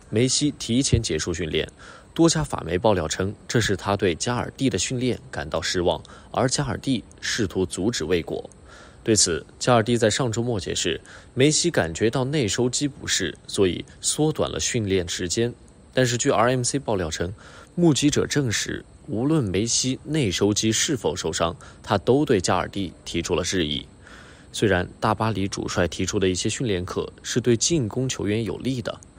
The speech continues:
更有甚者，这已经不是梅西第一次质疑加尔蒂了。几天之前的一堂训练课，加尔蒂想让已经完成最后一次训练的球员们在回更衣室之前多做几分钟的练习，但梅西拒绝了，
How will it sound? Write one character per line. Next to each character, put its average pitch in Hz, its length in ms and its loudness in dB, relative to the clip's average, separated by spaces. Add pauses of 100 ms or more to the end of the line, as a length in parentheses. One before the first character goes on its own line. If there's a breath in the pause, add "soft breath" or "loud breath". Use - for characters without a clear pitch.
(840 loud breath)
更 156 160 6
有 104 140 4
甚 135 260 2
者， - 240 -6 (240)
这 170 160 6
已 120 60 6
经 120 180 2
不 113 140 0
是 113 140 -2
梅 92 180 2
西 104 200 0
第 139 260 -2
一 156 80 -2
次 92 160 0
质 92 240 -2
疑 82 100 -2
加 85 160 -2
尔 78 120 -2
蒂 78 180 -6
了。 - 140 -6 (360)
几 120 160 2
天 143 160 2
之 139 140 -4
前 95 180 2
的 101 80 2
一 104 80 2
堂 95 160 -2
训 113 160 -4
练 107 160 -2
课， - 220 -4 (340 loud breath)
加 - 180 2
尔 107 120 4
蒂 120 140 2
想 - 200 -2
让 95 180 2
已 80 180 -4
经 117 240 0
完 92 180 2
成 101 240 -4
最 165 220 2
后 131 180 0
一 85 80 0
次 - 160 0
训 - 160 0
练 98 100 2
的 78 100 -6
球 95 220 0
员 104 160 0
们 101 180 -4 (180)
在 87 180 -2
回 90 180 2
更 131 240 0
衣 143 140 0
室 - 180 0
之 131 160 -6
前 - 320 -2 (280)
多 147 180 0
做 135 180 0
几 - 140 -4
分 95 180 -4
钟 95 140 -4
的 85 80 -6
练 92 160 -2
习， - 300 -2 (360 loud breath)
但 95 160 2
梅 87 140 2
西 101 220 0
拒 139 180 2
绝 90 160 0
了， 67 240 -2